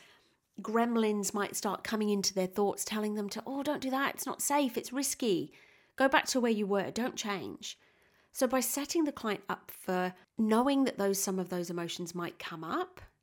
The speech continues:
so they are ready for them and they expect them, it means they're prepared for how they might feel.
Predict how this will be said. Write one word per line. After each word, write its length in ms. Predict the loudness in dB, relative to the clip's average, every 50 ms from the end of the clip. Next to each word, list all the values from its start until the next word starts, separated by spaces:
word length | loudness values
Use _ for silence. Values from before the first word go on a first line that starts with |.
| _ -12 -2
so 160 | 0 2 2
they 180 | 4 4 4
are 60 | 4 2
ready 400 | 2 0 0 0 0 -2 -2 -2
for 140 | 0 0
them 100 | 0 2
and 100 | 2 0
they 80 | 0 -2
expect 760 | -4 -6 -6 -6 -6 -4 -2 -2 -2 -2 -2 -6 -12 -16 _
them, 440 | -10 -10 -8 -6 -2 0 0 0 -2 -4 _ -18 -20 -20 -12 _ -2
it 140 | 0 2
means 400 | 4 4 6 6 4 4 0 -2
they're 520 | -2 0 2 2 4 4 4 2 2 2 0 -4 -10 -20 -20 _
prepared 600 | -6 -6 -6 -4 -6 -4 0 2 4 4 4 2
for 140 | 0 -2 -4
how 220 | -4 -2 -2 -2 0
they 160 | 0 0 0
might 260 | -2 -2 -4 -6 -10
feel. 460 | -4 0 0 0 0 0 -6 -12 -18